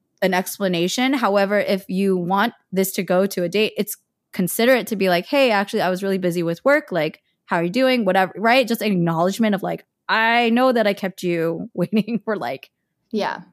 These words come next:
Speaker 1: four, four days a week or whatever." And
Speaker 2: Yeah.
Speaker 1: just kind of glossing over that, that to me at this point is, like, a flag of, like, how do you communicate? And how
Speaker 2: Yeah.
Speaker 1: do you, like,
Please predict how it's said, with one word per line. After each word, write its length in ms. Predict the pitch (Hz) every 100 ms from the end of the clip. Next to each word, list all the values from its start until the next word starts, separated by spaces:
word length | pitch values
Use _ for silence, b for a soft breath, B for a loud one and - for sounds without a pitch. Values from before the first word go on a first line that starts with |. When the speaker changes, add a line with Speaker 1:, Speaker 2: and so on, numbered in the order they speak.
| _
Speaker 1:
four, 440 | - 196 180 175
four 180 | - 202
days 260 | 190 180 170
a 60 |
week 280 | 175 180 180
or 120 | 135
whatever." 480 | 180 175 175 202 254 b b b b -
And 100 | 208
Speaker 2:
Yeah. 60 | 214
Speaker 1:
just 140 | 214
kind 180 | 277 269
of 60 |
glossing 460 | 208 202 214 247 208
over 160 | 185 208
that, 220 | 247 -
that 200 | 196 -
to 100 | 294
me 300 | 262 262 262
at 180 | - 196
this 200 | 226 226
point 320 | - 214 208
is, 100 | 180
like, 120 | 185 175
a 60 |
flag 380 | 165 180 151 110 -
of, 80 | -
like, 180 | 208 208 b b _
how 600 | - 220 226 233 240 - _ _ _ _ _ _ 185
do 120 | 185
you 80 | 202
communicate? 640 | - 185 196 185 180 - _ _ _ _ _ _ _ -
And 100 | 185
how 180 | 202 196
Speaker 2:
Yeah. 100 | 220
Speaker 1:
do 60 | 185
you, 320 | 180 165 165
like, 340 | 170 165 -